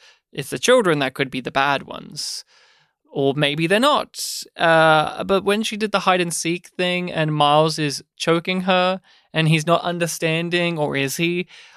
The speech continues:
I relate to that. I've had that experience recently. I went, uh, to my, uh, wife's, uh, hometown area, and we'll,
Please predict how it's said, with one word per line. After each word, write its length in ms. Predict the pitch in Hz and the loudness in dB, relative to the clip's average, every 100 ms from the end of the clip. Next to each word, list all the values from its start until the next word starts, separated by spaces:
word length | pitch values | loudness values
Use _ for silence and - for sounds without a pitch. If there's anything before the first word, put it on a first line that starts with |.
| - | -2
I 180 | 160 190 | 2 4
relate 440 | 185 180 151 147 | 4 4 2 0
to 140 | - 135 | -8 -4
that. 260 | 143 131 | -2 0
I've 180 | 135 147 | 0 0
had 200 | 156 151 | 0 0
that 140 | 151 139 | 0 -2
experience 840 | - - 151 156 143 135 131 - | -4 -6 0 2 2 0 -4 -8
recently. 540 | 143 147 135 151 143 143 | -4 -4 -4 -4 -2 0
I 100 | 131 | 0
went, 300 | 139 139 - - - - - _ | -2 -4 -8 -20 -20 -20 -20 _
uh, 440 | 143 143 135 135 - | -2 0 0 -2 -6
to 720 | - 147 143 139 135 135 135 | -6 -2 0 0 -2 -4 -6
my, 540 | - 143 135 135 131 127 | -6 -2 0 0 -2 -4
uh, 360 | - 135 131 127 | -2 0 0 0
wife's, 580 | 139 139 135 - - | 0 0 0 -8 -10
uh, 420 | - - 139 135 131 | -8 -2 0 0 0
hometown 460 | 147 147 151 143 | 0 -2 -2 -2
area, 560 | 139 139 147 143 143 143 | 0 0 0 0 0 -2
and 120 | 139 | -4
we'll, 240 | 135 131 | -4 -6